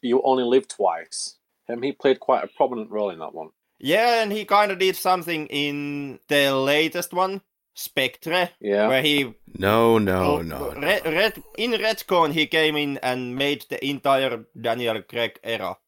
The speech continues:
Speaker 3: No, no, no, no. Spectre and Blofeld used to be the most interesting organization and a villain against James Bond in the old
Speaker 2: Ah,
Speaker 3: days.
Speaker 2: fuck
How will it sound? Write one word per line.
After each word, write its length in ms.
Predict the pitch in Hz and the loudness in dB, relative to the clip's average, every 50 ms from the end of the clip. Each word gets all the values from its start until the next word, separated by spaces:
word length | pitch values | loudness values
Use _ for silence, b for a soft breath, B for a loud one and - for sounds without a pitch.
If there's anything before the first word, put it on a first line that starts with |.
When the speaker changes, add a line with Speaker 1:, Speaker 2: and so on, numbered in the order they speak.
| B B B B B - - - - | B B B B B -20 -20 -18 -10
Speaker 3:
No, 420 | 95 95 95 101 101 104 107 104 104 | -6 -2 2 2 4 4 4 2 2
no, 380 | 95 87 87 90 90 90 90 | 0 0 2 2 2 2 0
no, 380 | 85 85 76 73 85 85 87 85 | -2 -4 -6 -8 -8 -8 -10 -12
no. 340 | 80 58 50 50 - - - | -12 -12 -12 -12 -12 -10 -6
Spectre 640 | - - - - - - 120 123 123 - - - 113 | -4 -4 -4 -4 -2 0 2 2 2 2 0 0 2
and 160 | 110 110 95 85 | 2 2 2 2
Blofeld 500 | 90 95 95 95 87 - 87 85 85 - | 4 6 6 6 4 2 0 -2 -2 0
used 300 | 87 85 82 82 - - | -2 -2 -2 -4 -4 -8
to 80 | - | -8
be 220 | - - 92 85 85 | -8 -6 -4 -4 -4
the 160 | - 85 82 | -4 -4 -4
most 360 | 87 85 73 82 87 - - | -2 -2 -2 -2 -2 -2 -4
interesting 600 | 82 82 82 80 - 71 71 - - - 78 65 | -4 -4 -4 -4 -6 -6 -6 -6 -6 -6 -6 -6
organization 1000 | 58 60 62 64 - - 64 67 76 - - - 80 85 78 - - 78 76 78 | -6 -6 -8 -8 -8 -8 -10 -8 -8 -4 -4 -4 -4 -4 -6 -8 -6 -6 -6 -6
and 200 | 69 64 69 73 | -6 -8 -8 -10
a 20 | 80 | -12
villain 420 | 82 87 85 80 80 69 69 71 | -8 -6 -4 -4 -2 -4 -6 -6
against 560 | 71 80 - 67 73 73 73 - - - - | -8 -8 -8 -8 -8 -6 -6 -8 -8 -8 -6
James 360 | - - 73 69 65 - - | -4 -4 -4 -4 -4 -6 -8
Bond 480 | - - - 71 67 65 62 55 - 65 | -6 -6 -6 -6 -6 -8 -10 -10 -12 -12
in 100 | 64 57 | -12 -10
the 140 | - 69 69 | -10 -10 -10
old 340 | 67 52 55 69 71 76 - - - - - | -8 -8 -8 -8 -10 -10 -12 -16 -16 -10 -6
Speaker 2:
Ah, 240 | - 110 113 101 95 | -4 -4 -2 -4 -4
Speaker 3:
days. 260 | 98 - - - - | -4 -6 -6 -6 -4
Speaker 2:
fuck 360 | - 135 135 139 156 151 - | -2 -2 0 0 -2 -4 -6